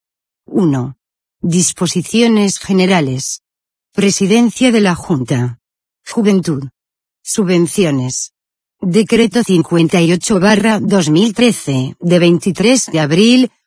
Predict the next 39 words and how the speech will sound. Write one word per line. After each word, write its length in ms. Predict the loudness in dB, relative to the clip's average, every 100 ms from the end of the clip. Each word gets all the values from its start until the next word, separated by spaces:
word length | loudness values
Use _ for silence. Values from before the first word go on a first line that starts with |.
| _
por 180 | 0 2
el 140 | 2
que 140 | 2 0
se 140 | 0
establecen 800 | -2 0 0 2 0 0 0 2
las 180 | 0 0
bases 460 | -2 0 0 0
reguladoras 880 | 0 0 2 0 2 2 2 0 0
de 100 | 0
las 140 | 0 0
subvenciones 840 | -2 0 0 0 2 2 2 0
a 80 | -2
proyectos 720 | 0 0 2 0 0 0 2
de 160 | 2
ámbito 460 | 4 2 2 0 0
regional 580 | 0 -2 -2 0 2 4
enmarcados 720 | 4 2 0 0 0 0 2
en 140 | 2
el 140 | 2 0
Programa 600 | -2 -2 0 2 2 2
de 120 | 2
Desarrollo 640 | 2 2 0 2 2 2
de 100 | 2
Acciones 500 | 0 0 2 2 2
del 200 | 2 0
Plan 300 | 2 2 2
de 120 | 0
Juventud 580 | -2 -2 0 2 2 0
de 300 | 0 0 0
Extremadura 840 | 0 -2 -2 0 2 2 2 2 2
y 60 |
primera 480 | 0 0 2 4 2
convocatoria 960 | 2 0 2 0 -2 0 2 2 2 2
para 220 | 0 2
el 100 | 2
año 300 | 4 4 4
dos 200 | 2 2
mil 220 | 2 2
trece. 540 | 0 -2 -2 -4 -8